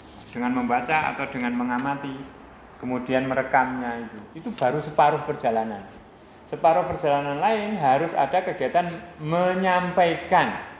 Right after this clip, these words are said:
ya, dengan kalimatnya sendiri, baik secara tertulis maupun lisan. Jadi di kegiatan mencoba harus sampai begitu. Ada kegiatan memperoleh pengetahuan, kemudian ada kegiatan menyampaikan pengetahuan.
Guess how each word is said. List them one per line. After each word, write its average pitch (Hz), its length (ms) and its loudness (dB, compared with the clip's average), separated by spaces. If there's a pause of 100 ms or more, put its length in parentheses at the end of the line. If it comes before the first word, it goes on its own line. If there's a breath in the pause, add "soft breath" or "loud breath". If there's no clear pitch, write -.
(1200)
ya, 147 160 4
dengan 139 400 0
kalimatnya 131 640 0
sendiri, 110 500 -8
baik 123 240 -2
secara 123 240 0
tertulis 123 480 -6
maupun 123 320 -4
lisan. - 240 -10 (720)
Jadi 190 240 -4
di 196 80 -4
kegiatan 160 400 0
mencoba 165 460 0
harus 170 80 -4
sampai 165 240 -4
begitu. 160 340 -8 (1000)
Ada 139 260 2
kegiatan 135 640 0
memperoleh 135 640 -2
pengetahuan, 123 720 0 (380)
kemudian 135 680 -4
ada 135 300 0
kegiatan 131 420 -2
menyampaikan 180 960 2
pengetahuan. 107 720 -2